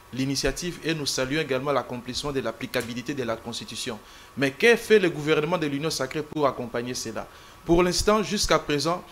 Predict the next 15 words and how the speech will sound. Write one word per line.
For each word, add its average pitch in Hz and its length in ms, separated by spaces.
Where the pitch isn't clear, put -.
nous 143 180
avons 165 200
encore 214 240
des 170 180
écoles 220 320
que 160 100
nous, 147 200
Milolamboka, 156 560
nous 139 120
considérons 139 540
des 131 360
instituts 175 420
Saint 175 240
Masoko 143 380
Pass. - 360